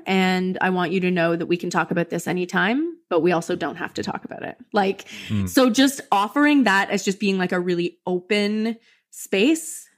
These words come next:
Speaker 1: rather than reacting in the way that you might want to. You might wanna get angry. "Who did it? Who was it? Like, let me," you know, and that was not a response welcomed by any of the women. Um, all
Speaker 2: Yeah.
Speaker 1: of them expressed that as being, like, almost an immature response, like, sort of like a,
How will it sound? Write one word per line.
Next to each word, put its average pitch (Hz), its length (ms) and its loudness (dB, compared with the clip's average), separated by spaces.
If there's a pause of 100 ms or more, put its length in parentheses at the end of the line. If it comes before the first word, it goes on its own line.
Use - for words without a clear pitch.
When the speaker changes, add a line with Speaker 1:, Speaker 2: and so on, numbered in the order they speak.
(220)
Speaker 1:
rather 233 460 4
than 196 240 2
reacting 180 680 -2
in 180 100 -6
the 175 80 -4
way 170 180 -2
that 170 100 -8
you 190 80 -4
might 214 180 2
want 359 200 -2
to. 165 240 -4
You 190 80 -2
might 240 160 0
wanna 311 220 2
get 196 160 0
angry. 185 340 -2
"Who 294 220 4
did 302 180 4
it? 220 160 2
Who 240 160 4
was 277 240 0
it? 226 100 0
Like, 185 240 -2
let 214 200 -2
me," 240 280 -2
you 214 160 0
know, 202 280 0 (320)
and 214 180 4
that 202 220 2
was 196 260 0 (220)
not 208 320 2
a 214 60 2
response 180 420 0
welcomed 170 520 -2
by 165 460 0
any 208 240 4
of 175 120 -4
the 127 100 -2
women. - 420 -12 (400)
Um, 180 260 0
all 190 180 2
Speaker 2:
Yeah. 190 80 0
Speaker 1:
of 180 100 -8
them 170 160 -2
expressed 160 480 -4
that 165 240 0
as 180 160 -4
being, 170 360 -4
like, 156 300 -4 (300)
almost 233 280 2
an 285 120 4
immature 180 440 2
response, 143 640 -2
like, 160 160 -2
sort 175 220 0
of 170 80 0
like 165 220 0
a, 151 340 0